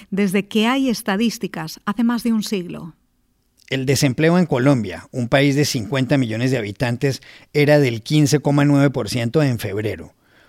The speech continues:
Speaker 2: Un año antes estaba en el doce coma dos. La crisis ha perjudicado a los informales. El cálculo es que en Colombia el sesenta por ciento de los trabajadores se encuentran en la informalidad.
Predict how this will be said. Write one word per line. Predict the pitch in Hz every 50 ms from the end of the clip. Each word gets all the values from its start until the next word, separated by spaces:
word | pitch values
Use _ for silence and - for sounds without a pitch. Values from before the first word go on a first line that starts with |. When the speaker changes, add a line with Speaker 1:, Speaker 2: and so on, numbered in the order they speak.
| _ _ _
Speaker 2:
Un | 139 139 139
año | 143 143 147 143 143
antes | 143 143 139 190 170 127
estaba | 131 104 - - 120 120 131
en | 139 131
el | 120 104 104
doce | 104 120 123 123 - 131
coma | 104 - 123 113 110 110 110
dos. | 107 98 - - - - - _ _ _ _ _ _ _ _ _ _ _ _
La | 135 113 110
crisis | - 135 127 127 113 139 143 113
ha | 135
perjudicado | 120 - 151 139 107 131 117 107 101 - 120 113 123 143
a |
los | 139 120 104 117
informales. | 117 107 101 104 98 107 123 123 113 95 82 80 - - _ _ _ _ _ _ _ _ _
El | - 120 113
cálculo | - - 131 135 120 - 151 147 147
es | 143 -
que | - 156
en | 147 135 110
Colombia | - 113 117 120 123 123 131 139 143 -
el | 135 127 120 110
sesenta | - - 120 107 - - 160 147 - 170 143
por | - 131 110
ciento | - 139 131 120 113 139
de | 135 131
los | 127 123 -
trabajadores | - 135 139 139 117 131 131 123 120 113 123 127 -
se | - 123
encuentran | 104 98 - 123 117 110 104 120 123 123
en | 113 104
la | 101 101
informalidad. | 98 87 117 101 98 98 98 92 85 82 82 78 - _